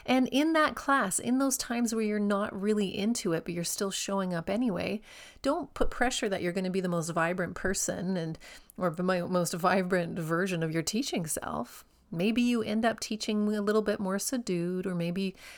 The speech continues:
that comes out as a little bit more calm, quiet. But you really still have a job, a responsibility to show up without bringing your baggage into the class. It's called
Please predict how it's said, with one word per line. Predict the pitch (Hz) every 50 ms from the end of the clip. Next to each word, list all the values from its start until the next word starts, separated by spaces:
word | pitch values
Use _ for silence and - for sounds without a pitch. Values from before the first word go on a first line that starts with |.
| - - - - -
that | - 208 202 -
comes | - 202 196 196 180
out | 185 175 175 185 190
as | 180 185
a | 175
little | 170 170 185
bit | 185 208 202
more | 196 202 208
calm, | - - - - - 214 202 196 190 185 180 175 170 170 196 254 294 - _ _ _ _ _ _ _ _
quiet. | - - - 196 185 170 165 160 156 156 175 247 277 - - - - _ _ - - - - - - - - - _ _ _ _ _ - _ _ _
But | - 247 240 - -
you | 240 254 247
really | 233 262 302 339 349 330
still | - - 330 311 277
have | 247 254 285 277
a | 254
job, | 196 - 247 277 - - - - - - -
a | - -
responsibility | 208 220 214 - - 196 214 240 - 240 202 180 175 185 190 220 226
to | 220 - 220
show | - - - 175 190 240 254
up | 214 160 170 202 - -
without | 202 - 180 190 220 208
bringing | - 170 160 165 180 190 190
your | 175 165 180 208
baggage | 190 175 160 160 156 165 180 185 180 -
into | - - 165 156 160 - 180
the | 175 220 214
class. | - - 302 339 330 - - 175 - - - - - - _ _ _ _ _ _ _ _ _ _ _ -
It's | - 440 - 202 - -
called | - - - - - - 202 214